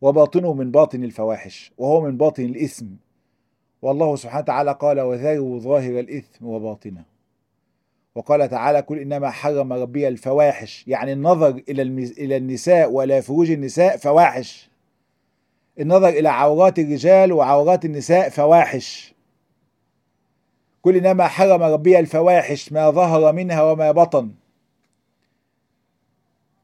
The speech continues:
النظر إلى العورات حرام، والنظر إلى الزنا زنا،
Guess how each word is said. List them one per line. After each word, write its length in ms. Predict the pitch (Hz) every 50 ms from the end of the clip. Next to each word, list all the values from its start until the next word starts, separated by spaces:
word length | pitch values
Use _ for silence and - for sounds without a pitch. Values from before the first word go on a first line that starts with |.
| _ _ _ _ _ _ _ _ _ -
النظر 280 | 131 156 185 190 190 180
إلى 200 | 170 151 156 156
العورات 680 | 151 139 117 139 147 151 147 160 180 196 202 202 202 _ _ _ _ _ _
حرام، 640 | - - - 156 170 190 190 185 151 127 110 95 95 _ _ _ _ _ _ _ _ _ _ _ _ _ _ _ _ _ _ _ _ _ _ _ _ _ _ _ _ -
والنظر 340 | 120 135 151 180 190 185 180
إلى 560 | 170 160 135 160 160 156 156 151 147 151 143 - _ _ _ _ _ _ _ _ _ _ _ _ _ _ _ _ -
الزنا 500 | 139 139 113 104 151 202 214 214 208 196
زنا، 440 | 175 131 202 220 202 180 139 110 -